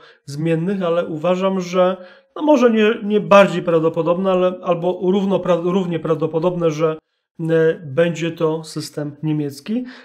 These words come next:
a z całą pewnością, patrząc na to, co się dzieje, no to można założyć, że, no, kurczę, <laughs> do jakiegoś systemu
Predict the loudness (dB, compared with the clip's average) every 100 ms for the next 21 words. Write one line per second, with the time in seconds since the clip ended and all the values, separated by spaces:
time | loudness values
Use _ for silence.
0 | -4 -2 -2 -4 0 2 2 0 2 2
1 | 0 -6 -6 -4 -2 0 -2 -4 -6 -6
2 | -8 -8 -2 0 2 0 -2 -6 -20 _
3 | -4 -2 0 0 0 -2 0 0 0 -2
4 | -4 -4 -4 -4 -8 -12 -6 -2 -2 -4
5 | -16 -20 _ _ -14 -14 -16 _ _ -4
6 | 4 4 2 0 0 0 -4 -2 0 2
7 | 2 0